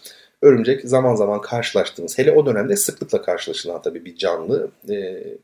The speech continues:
önemli de bir canlı, dini anlatımlarda kendine yer bulan bir canlı, karakteristik özelliği olan bir, e, böcek türü. Dolayısıyla işte ne oldu? Örümcek bu şekilde var oldu. Yani o aslında Arachne. Bak hala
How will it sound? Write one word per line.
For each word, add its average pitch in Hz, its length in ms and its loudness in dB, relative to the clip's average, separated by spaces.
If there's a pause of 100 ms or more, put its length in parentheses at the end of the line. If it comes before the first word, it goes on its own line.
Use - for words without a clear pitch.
(120)
önemli 131 380 2
de 110 120 4
bir 98 120 -6
canlı, 90 420 -4
dini 98 320 -4
anlatımlarda 92 880 -4
kendine 90 360 -4
yer 90 260 0
bulan 82 280 -4
bir 80 100 -12 (560)
canlı, 82 440 -4
karakteristik 101 800 -6
özelliği 98 480 2
olan 85 320 6
bir, 82 160 -10 (380)
e, 80 380 -4
böcek 87 320 -6
türü. 175 280 -4 (460)
Dolayısıyla 160 680 2
işte - 420 2
ne 165 100 0
oldu? 165 420 4
Örümcek 147 680 -2
bu 170 100 -6
şekilde 104 420 0
var 90 220 0
oldu. 85 240 -6
Yani 104 360 -2 (180)
o 139 200 6
aslında 143 400 2
Arachne. 131 500 2
Bak 156 260 0
hala 147 600 6